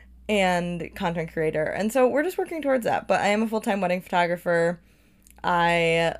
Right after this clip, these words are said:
love to travel. I'm constantly doing road trips, traveling all over the place. I love sunsets. I love walks on the beach.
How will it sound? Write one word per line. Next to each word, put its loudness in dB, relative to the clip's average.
love 0
to -2
travel. 0
I'm -2
constantly -4
doing -2
road -2
trips, -2
traveling -2
all 0
over -2
the -4
place. 0
I 0
love 2
sunsets. 0
I -2
love 0
walks -2
on -6
the -2
beach. -6